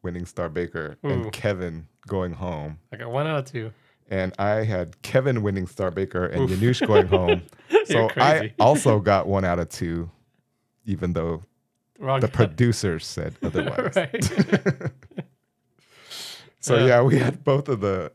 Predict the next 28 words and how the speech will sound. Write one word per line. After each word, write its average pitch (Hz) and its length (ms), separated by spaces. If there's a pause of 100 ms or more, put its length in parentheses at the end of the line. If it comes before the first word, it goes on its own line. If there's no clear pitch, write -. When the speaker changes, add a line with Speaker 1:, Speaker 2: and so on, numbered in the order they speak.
(220)
Speaker 2:
Yeah. 107 300 (180)
Speaker 1:
not 90 320
strong 82 400
people. - 600 (460)
Speaker 2:
Hmm. 95 240 (320)
Speaker 1:
All 113 80
right, 101 180
so 110 80
we 104 60
cannot 110 300
say 113 80
Shabira, 90 540
right? 98 200 (800)
Speaker 2:
Pastry 131 460
week. 127 360 (1400)
Who's, 127 460
who, 123 180
who's 120 300
really 107 160
good 104 120
at 117 120
pastry? 117 500 (2000)
I'm 202 100
gonna 226 100
go 131 160
Abdul. 127 480 (300)
Abdul 120 320
Starbaker. 120 560